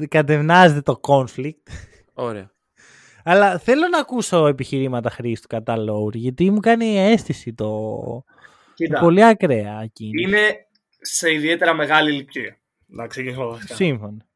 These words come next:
Speaker 2: Ωραία.
Speaker 3: Ε, το μπάσκετ φαίνεται ότι το κάνει σαν χόμπι πλέον.
Speaker 1: Και
Speaker 3: Δεν
Speaker 1: πολλοί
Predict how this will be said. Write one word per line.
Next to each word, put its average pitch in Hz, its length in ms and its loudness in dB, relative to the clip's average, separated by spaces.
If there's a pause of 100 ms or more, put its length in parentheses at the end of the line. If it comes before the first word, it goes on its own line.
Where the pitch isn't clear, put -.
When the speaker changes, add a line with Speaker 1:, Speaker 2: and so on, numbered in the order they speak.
Speaker 2:
Ωραία. 101 320 -14 (220)
Speaker 3:
Ε, 170 760 0 (480)
το 190 120 -4
μπάσκετ 226 600 2 (120)
φαίνεται 226 320 0
ότι 202 100 -2
το 202 80 -6
κάνει 202 220 0
σαν 196 200 4
χόμπι 156 300 -2
πλέον. 101 320 -14 (1700)
Speaker 1:
Και 147 120 0
Speaker 3:
Δεν 190 140 8
Speaker 1:
πολλοί 240 240 2